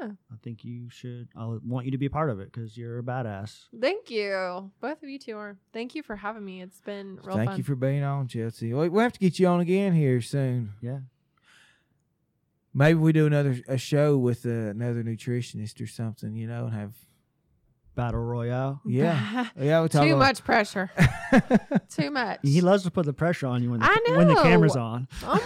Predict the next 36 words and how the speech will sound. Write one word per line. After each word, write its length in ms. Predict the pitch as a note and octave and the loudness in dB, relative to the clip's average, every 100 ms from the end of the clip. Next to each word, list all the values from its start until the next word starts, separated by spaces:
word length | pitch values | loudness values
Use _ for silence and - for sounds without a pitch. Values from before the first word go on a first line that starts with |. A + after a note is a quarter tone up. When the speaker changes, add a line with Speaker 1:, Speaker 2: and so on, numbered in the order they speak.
| A#4+ | 4
Speaker 1:
my 80 | |
Speaker 2:
<laughs> 880 | G#4+ G#4+ - A#3 F#3+ A4+ F#4 E3+ G#3 | 4 6 8 8 10 10 10 8 8
Speaker 1:
gosh. 120 | F3+ G#3+ | 6 4
At 100 | G3+ | 4
least 240 | G#4+ - | 4 2
wait 160 | D4+ D#4+ | -2 0
till 100 | D4+ | -4
it's 160 | B3 | -2
off. 500 | A3+ D4 D#4 A3 C#3 D3+ | -4 -2 0 -2 -4 0
Speaker 2:
When 100 | D#3 | 4
the 80 | |
Speaker 3:
I 100 | D#3 D#3+ | 6 6
know, 20 | |
Speaker 2:
camera's 300 | - E3+ C#3+ | 6 4 4
on. 80 | C#3 | 2
Speaker 3:
right? 260 | D3+ D#3 - _ - | 2 0 -4 _ 2
Speaker 2:
Thank 160 | E3+ | 4
you 80 | F3 | 6
guys 240 | F#3 F3+ | 6 6
for 80 | F3+ | 4
tuning 320 | E3+ G3 F#3 | 2 4 4
in. 340 | F#3 F#3 F3 D#3+ | 4 6 4 4
Good 320 | B2+ F3 F3 | 2 2 2
afternoon. 640 | E3 F3 - F3 F3+ F3+ | 2 0 2 4 6 6
Good 140 | E3+ F3 | 4 4
night. 320 | F3 E3+ D3+ | 4 2 0
Stay 180 | - F3 | 0 0
safe 260 | F#3+ F3+ | 2 4
out 200 | F3+ E3+ | 6 6
there. 200 | E3+ E3 | 4 0
It's 120 | D#3 E3+ | -2 0
wet. 340 | F3 F3+ D#3 - | 4 6 4 0
It's 160 | D#3 | -2
wet. 340 | F3 F3 D#3 D3 | 2 4 4 2
Be 80 | |
safe. 640 | E3 G3 F3+ D#3 B2+ - | 2 4 4 4 0 -12